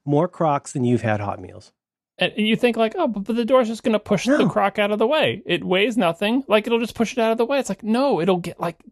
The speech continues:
Speaker 2: jammed
Speaker 1: They're,
Speaker 2: under
Speaker 1: they're like
Speaker 2: there.
Speaker 1: an anomaly of physics. They can't move.
Speaker 2: Right. They, they're just amazing grip. I, I found out. So my daughter also throws everything on the floor when she takes a shower. And, and when she takes a shower for, for years, we were like, when she was just learning to take a shower, we're like, "What is she doing there? Does she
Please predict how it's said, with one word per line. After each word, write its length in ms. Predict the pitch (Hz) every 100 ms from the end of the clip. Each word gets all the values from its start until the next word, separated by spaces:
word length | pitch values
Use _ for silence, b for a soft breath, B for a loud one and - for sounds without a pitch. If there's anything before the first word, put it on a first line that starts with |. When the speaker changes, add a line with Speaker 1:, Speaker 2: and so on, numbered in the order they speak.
| _ -
Speaker 2:
jammed 420 | 220 226 254 262
Speaker 1:
They're, 140 | 330
Speaker 2:
under 160 | 175 240
Speaker 1:
they're 80 | 233
like 100 | 220
Speaker 2:
there. 220 | 214 160 143
Speaker 1:
an 60 |
anomaly 440 | 208 240 269 254 220
of 140 | 175
physics. 580 | - - 262 214 - -
They 140 | 180
can't 420 | 165 - 202 208
move. 540 | 147 180 277 113 110 - _ -
Speaker 2:
Right. 320 | 180 214 214
They, 140 | 175
they're 160 | 175 170
just 240 | 175 170 -
amazing 600 | 139 151 185 208 208 175
grip. 260 | 214 190
I, 160 | 139 185
I 100 | 202
found 200 | 214 208 156
out. 80 |
So 80 | -
my 80 | 170
daughter 240 | 165 160 147
also 220 | 139 135
throws 260 | 147 123
everything 220 | 123 117 110
on 60 |
the 60 | 98
floor 180 | 127 104
when 100 | 101
she 80 |
takes 180 | - 92
a 60 | -
shower. 400 | - 104 120 123
And, 260 | 107 101 107
and 160 | 110 107
when 80 |
she 80 | 120
takes 160 | 151 139
a 40 |
shower 280 | 120 135 123
for, 160 | - 117
for 220 | - 123
years, 420 | 110 214 185 117
we 100 | 131
were 140 | 120
like, 260 | 117 107 -
when 120 | 127
she 80 | -
was 100 | 131
just 140 | 139 104
learning 240 | 104 123
to 60 | 147
take 100 | 165
a 40 |
shower, 220 | 156 185
we're 80 | 185
like, 220 | 156 135
"What 140 | - 220
is 80 | 233
she 160 | -
doing 400 | 269 170 202 220
there? 160 | 143 117
Does 120 | 123
she 300 | - 214 220